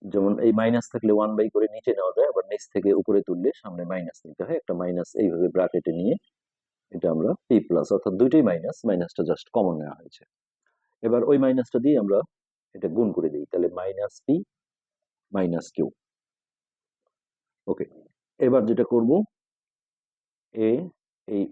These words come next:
মাইনাস পি, আর এইখানে একটা প্লাস নিয়ে এসে মাইনাসটা আমরা এইভাবে একটু ঢেকে নেব। এটা প্রমাণের স্বার্থে আসলে করা। হ্যাঁ, এখানে রাইট সাইডে যেটা ছিল এক নং বাক্যের, এই জিনিসটা আমাদের যেহেতু প্লাস ছিল, এই জিনিসটা আমাদের আনার জন্য এটা প্লাসটা করতে হয়।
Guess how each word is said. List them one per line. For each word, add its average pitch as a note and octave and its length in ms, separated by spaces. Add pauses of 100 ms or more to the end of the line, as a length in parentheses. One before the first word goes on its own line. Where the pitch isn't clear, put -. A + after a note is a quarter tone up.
মাইনাস A2+ 340 (120)
পি, D#3+ 100 (160)
আর G2 80 (100)
এইখানে A#2 220
একটা G#2+ 160 (100)
প্লাস A#2 220 (100)
নিয়ে G#2 160
এসে D#3 200
মাইনাসটা G#2 460
আমরা F#2 180 (120)
এইভাবে F2+ 420
একটু - 160 (720)
ঢেকে G2+ 240
নেব। D2 140 (120)
এটা C3+ 220
প্রমাণের C#3 340 (140)
স্বার্থে G#2 360
আসলে F2 280
করা। F#2 160 (640)
হ্যাঁ, G#2 220
এখানে G2 220 (120)
রাইট G#2 260
সাইডে G2 300
যেটা F#2 200
ছিল G2+ 220
এক F2 180
নং F2+ 160
বাক্যের, F2 280 (120)
এই A#2+ 100
জিনিসটা F2+ 340
আমাদের E2+ 300
যেহেতু F2+ 200 (100)
প্লাস G2+ 180 (140)
ছিল, F2 140 (920)
এই C#3 120
জিনিসটা A#2+ 280
আমাদের G2+ 240 (120)
আনার G#2+ 200
জন্য F#2+ 240
এটা - 280
প্লাসটা F2+ 320
করতে - 320
হয়। F3 120